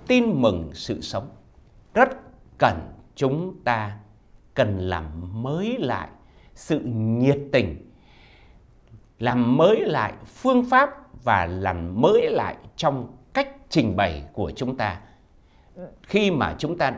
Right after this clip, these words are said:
đối diện với những cái vấn đề của thời đại, khi mà nhiều nơi, nhiều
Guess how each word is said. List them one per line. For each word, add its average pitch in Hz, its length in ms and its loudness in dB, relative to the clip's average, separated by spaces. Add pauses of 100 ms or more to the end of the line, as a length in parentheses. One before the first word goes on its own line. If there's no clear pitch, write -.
(100)
đối 226 360 4
diện 127 340 0
với 143 160 0
những 190 320 -2
cái 220 100 -2
vấn 220 460 4
đề 135 380 10 (100)
của 127 280 2
thời 80 220 0
đại, 76 180 -8 (720)
khi 240 240 4
mà 113 280 2
nhiều 127 520 6
nơi, 220 380 4
nhiều 120 280 2